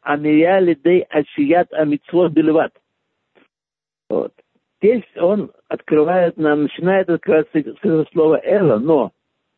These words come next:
Алтер Ребе начинает нам отвечать на, э, ту загадку, которую он поставил в начале главы. В начале главы. Значит, здесь речь идет не о всякой любви,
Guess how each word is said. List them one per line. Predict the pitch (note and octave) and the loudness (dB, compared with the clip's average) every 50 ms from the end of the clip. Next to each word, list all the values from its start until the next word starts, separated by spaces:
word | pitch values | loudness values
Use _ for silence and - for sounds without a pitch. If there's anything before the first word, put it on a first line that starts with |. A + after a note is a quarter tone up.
| _ _ _ _ _ _ _ _ _ _ _ _ _ _ _ _ _ _ _ _ _ _ _ _ _ _ _ _ _ _ _ _ - | _ _ _ _ _ _ _ _ _ _ _ _ _ _ _ _ _ _ _ _ _ _ _ _ _ _ _ _ _ _ _ _ -10
Алтер | B2+ C3 - - - D#3 | -8 -6 -2 0 2 2
Ребе | F#3 G3+ F#3 G3+ F#3+ | 2 2 2 2 0
начинает | F3 D#3+ - E3+ E3+ F3 E3+ E3 D#3+ - | -2 -4 -6 -4 -2 0 0 0 0 0
нам | - D#3+ D#3 C#3+ | -2 -2 -2 -2
отвечать | D3+ D3 - - D3+ - - - E3 D#3+ D#3+ - - | -6 -10 -8 -8 -8 -6 -4 -2 0 0 0 -2 -4
на, | E3 D3 C#3+ C#3+ C#3+ C#3 C3 _ _ _ _ _ _ _ _ _ _ - | -2 0 0 2 2 0 -2 _ _ _ _ _ _ _ _ _ _ -6
э, | C3+ A2+ A2+ A2+ | -2 -2 0 -2
ту | - - D3+ C3+ | -2 -2 -2 -2
загадку, | - D3+ C3 A2+ D#3 E3 E3 - - - | -2 -2 -2 0 0 -2 -2 -2 -8 -8
которую | - - D3 C3 D3 | -4 -2 0 0 0
он | C#3+ | 0
поставил | - - - - - - D3+ C#3+ C3+ | -2 -4 -6 -4 -4 -4 -2 -4 -4
в | C#3 | -4
начале | C#3+ C3 - - D3+ C#3 C#3+ C3 | -6 -4 -4 -2 -2 0 0 0
главы. | B2 C3+ C3+ C3 B2 A#2 G2 - _ _ _ _ _ _ _ _ _ _ _ _ _ _ _ _ _ _ _ _ _ _ _ _ | 0 2 2 2 0 0 -2 -4 _ _ _ _ _ _ _ _ _ _ _ _ _ _ _ _ _ _ _ _ _ _ _ _
В | - | -14
начале | - - D#3+ D3 C3+ B2+ | -6 -2 -2 0 0 0
главы. | A2 B2 B2 A#2 A2 G2 E2+ - - _ _ _ _ _ _ _ _ _ _ _ _ _ _ _ - | 2 2 2 2 2 0 -2 -6 -10 _ _ _ _ _ _ _ _ _ _ _ _ _ _ _ -10
Значит, | A#2 A#2+ - - A#2+ - _ _ _ _ _ _ _ _ | -10 -10 -8 -10 -10 -10 _ _ _ _ _ _ _ _
здесь | _ - F#3 G#3 G3+ - | _ 0 2 2 2 0
речь | F3 E3+ F3+ F#3+ F#3 - | 0 0 0 0 0 -2
идет | F#3 G3+ F#3+ F3+ F3+ - _ | -6 -6 -6 -6 -6 -8 _
не | - C#3+ C#3 C#3 D#3+ | -8 -4 -2 0 0
о | D#3+ C#3+ | 0 0
всякой | - - - - C3 B2+ - - C3 | -2 -4 -4 -2 -2 -2 -2 -2 0
любви, | C3 C3+ D3 C#3 C3 D3+ E3 F3 F#3 | 0 0 0 0 2 2 2 2 2